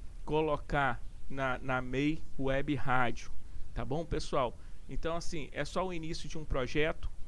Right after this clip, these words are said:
É, estou trabalhando muito em cima disso, estou juntando muitas pessoas fora da comunicação pra poder nos ajudar a viabilizar esse projeto, pra fazer ele o mais, o mais coerente possível e que realmente nos dê resultado.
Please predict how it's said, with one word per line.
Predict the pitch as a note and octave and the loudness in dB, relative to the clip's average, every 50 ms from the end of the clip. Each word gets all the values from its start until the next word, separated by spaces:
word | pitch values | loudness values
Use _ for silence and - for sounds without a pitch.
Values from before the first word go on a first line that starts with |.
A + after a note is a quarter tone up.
| - - - | -2 -4 -4
É, | - D3 C#3+ C#3+ D3 C#3+ | -4 -2 0 0 2 2
estou | - C#3 - - - E3+ | 0 0 -2 0 0 2
trabalhando | D#3+ - E3 D3+ D3 D3 D#3 D#3+ D#3+ D#3 | 2 2 2 2 2 0 0 -2 -2 -4
muito | C#3+ D3+ D#3+ E3 D#3 - | -4 -4 -4 -6 -6 -4
em | D3+ C#3 | -4 -4
cima | - - D3+ D3 C3 | -4 -2 -4 -4 -4
disso, | C3 C#3+ C#3+ - | -6 -4 -4 -4
estou | - D#3+ D#3+ | -2 -2 -2
juntando | D#3 D#3+ D3+ - D#3 D3+ D#3 C#3+ | -2 -2 -2 -2 0 0 0 -2
muitas | C#3 D3 E3+ - - C#3+ - - | -2 -2 -2 -2 0 0 0 2
pessoas | D3 C#3 - - D#3+ D#3+ D#3+ D3 C3 - - - - - - - - | 2 2 4 4 4 4 2 0 0 -2 -4 -4 -6 -6 -6 -6 -6
fora | - - C#3 D3 D3 D3 C3+ | -4 0 2 2 2 2 0
da | C#3 C3 | -2 -4
comunicação | - - C3+ C#3 C3+ C3+ C3 - - C3 B2+ - - C#3+ C3+ - | -4 -6 -6 -6 -4 -6 -6 -6 -4 -4 -4 -4 -4 -4 0 4
pra | - - | 4 4
poder | - D3+ C3+ C3+ C#3 C#3+ | 4 4 4 4 4 2
nos | C#3+ C3 - | 0 0 2
ajudar | C3+ C3+ - C#3 C3 - C3+ C3 | 2 2 2 0 2 2 2 2
a | B2+ | 2
viabilizar | A2+ A#2+ D3+ E3 F3+ E3+ D3+ D3 D3 C#3+ C3+ B2 - C3+ C3+ | 0 -2 -4 -2 -2 -2 -2 -4 -4 -4 -6 -4 -2 -2 -2
esse | C3+ - - - - | -2 -2 -2 -4 -2
projeto, | - C3 B2+ A#2+ A2+ - C3 C3 C#3 D#3 - - D#3 - - - - - - - - | 0 0 0 2 2 2 4 4 2 2 -2 -4 -4 -4 -6 -6 -6 -6 -8 -6 -2
pra | - D3+ C#3+ | -2 -2 0
fazer | - D3+ C#3 D3 D3+ | 0 -2 -2 -2 -2
ele | D3 D3 D3 D3+ | -4 -4 -4 -2
o | - - D3 C#3+ | -4 -4 -4 -6
mais, | C#3 D3 C#3+ D3+ D#3+ D#3+ D#3+ - - - - | -6 -4 -2 -2 -2 -2 -2 -4 -4 -4 -6
o | - C#3 | -6 -6
mais | C3+ C#3 C#3+ D3+ D3 - | -6 -4 -4 -4 -4 -4
coerente | - - D3+ D3 C#3 C3+ C3+ C3+ C#3+ - - | -4 -2 -2 -2 -2 -4 -4 -6 -4 -2 -2
possível | - - C3+ C#3 - - - D#3+ D#3+ D#3+ - C3+ - - - - - | -2 -2 -2 -2 -2 -2 -2 -2 -2 -2 -2 -4 -4 -4 -4 -4 -4
e | B2 | -4
que | C3 - D#3 | -6 -4 0
realmente | C#3+ C#3+ D#3 E3 - C#3+ C#3+ D3 - - | 2 2 2 2 2 0 0 -2 -4 -4
nos | D#3 D3+ C#3+ - | -4 -4 -4 -4
dê | - C#3+ | -4 -2
resultado. | C#3+ D3+ D3 C#3+ D3 D#3 C#3+ - - B2+ A#2 A2+ A#2+ - | -2 -2 -2 -2 -4 -4 -4 -2 0 0 0 0 -2 -4